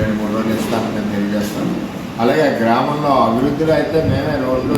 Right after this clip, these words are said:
డ్రైనేజీలు అన్నీ కూడా తెలుగుదేశం పార్టీ టైం చేశాం. మేము కమ్యూనిటీ హాల్కి కూడా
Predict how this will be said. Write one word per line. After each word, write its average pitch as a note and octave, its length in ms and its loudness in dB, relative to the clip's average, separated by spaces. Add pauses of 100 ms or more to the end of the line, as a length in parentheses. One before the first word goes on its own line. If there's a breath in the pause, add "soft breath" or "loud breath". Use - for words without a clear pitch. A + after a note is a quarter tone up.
డ్రైనేజీలు C3 460 -2
అన్నీ B2 200 -4
కూడా B2+ 220 -2
తెలుగుదేశం A#2+ 480 -2
పార్టీ G#2+ 240 -4
టైం G#2 240 -2
చేశాం. F#2+ 280 -6 (1080)
మేము C3+ 180 2 (160)
కమ్యూనిటీ D3+ 400 2
హాల్కి D3 260 2
కూడా D3 120 0